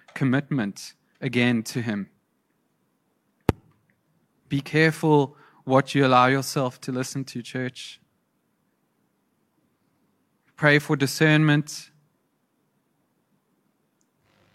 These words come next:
Pray that the Lord would keep your path straight. Trust in him.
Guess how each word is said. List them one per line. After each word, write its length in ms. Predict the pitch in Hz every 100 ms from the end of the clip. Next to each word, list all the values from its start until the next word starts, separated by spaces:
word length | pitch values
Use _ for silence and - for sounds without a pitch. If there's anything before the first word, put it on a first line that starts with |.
| _ _ _
Pray 240 | 147 147
that 160 | 147 147
the 80 | 139
Lord 280 | 135 147
would 120 | 139 -
keep 220 | 160 151
your 100 | 135
path 340 | - 147 131
straight. 680 | - - 175 156 160 - - _ _ _ _ _ _ _ _ _ _ _ _ -
Trust 420 | 160 151 - -
in 120 | 139
him. 320 | 120 110 98